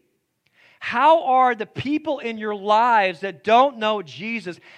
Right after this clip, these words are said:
how are they going to come to know and see and believe the truth about Jesus? It is God's going to reveal the truth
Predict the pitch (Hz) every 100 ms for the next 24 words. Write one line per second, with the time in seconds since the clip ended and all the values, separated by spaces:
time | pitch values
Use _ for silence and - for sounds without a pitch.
0 | - - - 240 320 302 269 226 233 208
1 | 233 233 226 208 - 233 202 208 180 180
2 | 233 294 233 214 196 190 - 302 285 247
3 | 220 190 214 196 247 277 233 196 - -
4 | - 165 - 196 330 349 302 302 302 233
5 | 269 285 285 269 - _ - - 214 220
6 | 165 143 208 240 277 285 202 220 190 170
7 | 160 147 143 208 294 359 339 330 - 214
8 | 180 165